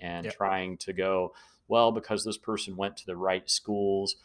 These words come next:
Speaker 1: and did all these things the way that I think they should do it, they're probably a good candidate."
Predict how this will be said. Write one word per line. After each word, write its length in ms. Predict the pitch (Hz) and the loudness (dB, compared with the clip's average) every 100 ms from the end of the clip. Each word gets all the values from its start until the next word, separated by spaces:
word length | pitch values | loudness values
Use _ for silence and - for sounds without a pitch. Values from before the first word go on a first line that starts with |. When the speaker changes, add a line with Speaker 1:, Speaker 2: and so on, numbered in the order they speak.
| - - _ _ | -20 -20 _ _
Speaker 1:
and 360 | 101 92 87 87 | -6 -4 -4 -2
did 160 | 101 | 2
all 140 | 98 95 | 2 2
these 260 | 92 87 | 0 -4
things 280 | - 95 87 | -4 -4 -6
the 120 | 92 | -4
way 180 | 87 95 | 0 0
that 120 | 90 - | -2 2
I 160 | 110 220 | 2 2
think 280 | 160 104 | 0 -6
they 120 | 101 92 | -4 -6
should 180 | - | -8
do 160 | 87 90 | -6 -6
it, 120 | 90 | -6
they're 100 | 90 | -8
probably 340 | - 95 87 85 | -2 0 0 -4
a 40 | |
good 200 | 87 80 | -8 -14
candidate." 500 | - 117 113 85 | -6 -4 -2 -4